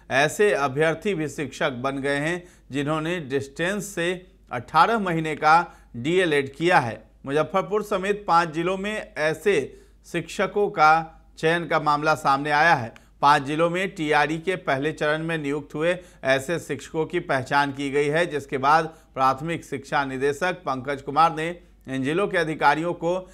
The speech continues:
इन शिक्षकों की सूची भेज जांच करने के निर्देश दिए हैं।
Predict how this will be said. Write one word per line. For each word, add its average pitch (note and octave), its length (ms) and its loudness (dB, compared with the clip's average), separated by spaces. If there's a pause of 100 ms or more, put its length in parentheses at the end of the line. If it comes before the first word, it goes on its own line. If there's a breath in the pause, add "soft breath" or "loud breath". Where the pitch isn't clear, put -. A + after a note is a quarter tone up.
(180 loud breath)
इन C#3 180 -2
शिक्षकों F3 460 -6
की E3+ 140 -6
सूची E3+ 560 -6
भेज A#2+ 420 0 (280 loud breath)
जांच D#3+ 340 4
करने C3+ 360 -4
के D#3 200 -2
निर्देश D#3 480 -2
दिए C#3+ 180 -2
हैं। A#2 220 -6